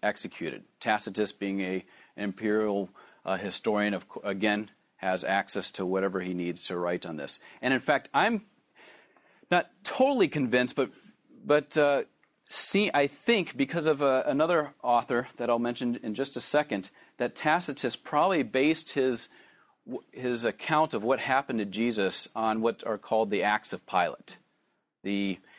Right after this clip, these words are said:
know, we might call the proceedings or the, um, you know, the minutes of, of, of Pilate's, uh, governorship.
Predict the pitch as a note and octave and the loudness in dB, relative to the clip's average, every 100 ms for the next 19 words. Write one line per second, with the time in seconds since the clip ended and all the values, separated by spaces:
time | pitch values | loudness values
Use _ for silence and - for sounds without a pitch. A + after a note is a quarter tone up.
0 | - - G2+ G2+ G2+ G2 A2+ G2 F#2 A2 | -20 -12 -8 -6 -6 -2 -2 -2 -4 -4
1 | - A2+ G#2 G2 G2 F#2+ F2+ F2 E2+ F2 | -2 0 0 -2 -2 -4 -2 -4 -4 -2
2 | E2 E2 D#2 _ _ _ _ _ F#2+ - | -4 -6 -12 _ _ _ _ _ -16 -8
3 | G#2 B2 C3+ C3 - A2 - G#2 F#2 - | -4 0 0 0 -4 -10 -6 -4 -4 -8
4 | G2+ F2+ - - G2 F#2 D#2+ - G2 F#2+ | -10 -10 -14 -16 -10 -10 -10 -6 -2 -2
5 | F2 - E2+ F2 G2 G2+ G2 D#2 - - | -2 -6 -6 -2 0 0 -2 -6 -8 -10
6 | - | -12